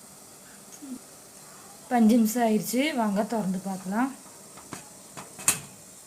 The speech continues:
சரிங்களா, மாவோட, மாவு பார்த்தீங்களா, கலரெல்லாம் மாறிடுச்சு பாருங்க. மாவு கலரே வேற மாதிரி இருக்கு பாத்தீங்களா? இந்த நல்லா வெந்து வந்திருக்கு. இப்ப நம்ம வந்து இட்லி தட்டெல்லாம் எடுத்து,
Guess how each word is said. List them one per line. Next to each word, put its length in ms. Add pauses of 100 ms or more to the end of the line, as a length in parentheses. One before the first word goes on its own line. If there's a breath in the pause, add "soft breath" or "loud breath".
(1300)
சரிங்களா, 400 (440)
மாவோட, 580
மாவு 260
பார்த்தீங்களா, 380
கலரெல்லாம் 540
மாறிடுச்சு 420
பாருங்க. 360 (1200)
மாவு 260
கலரே 360
வேற 200
மாதிரி 240
இருக்கு 180
பாத்தீங்களா? 440 (440)
இந்த 220
நல்லா 280
வெந்து 320
வந்திருக்கு. 500
இப்ப 180
நம்ம 220
வந்து 260 (720)
இட்லி 220
தட்டெல்லாம் 440
எடுத்து, 260